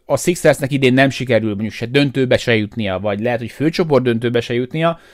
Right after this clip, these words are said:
akkor az a Harden, akit az elmúlt években megismertünk, az inkább elveszíti ilyenkor a kedvét.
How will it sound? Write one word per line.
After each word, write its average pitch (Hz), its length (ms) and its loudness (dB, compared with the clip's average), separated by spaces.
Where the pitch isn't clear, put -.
akkor 160 340 4
az 180 120 6
a 185 80 6
Harden, 156 320 6
akit 147 180 2
az 143 100 2
elmúlt 151 440 4
években 127 520 0
megismertünk, 160 920 0
az 131 200 2
inkább 151 580 0
elveszíti 123 640 0
ilyenkor 110 400 -2
a 104 80 -4
kedvét. 120 640 -2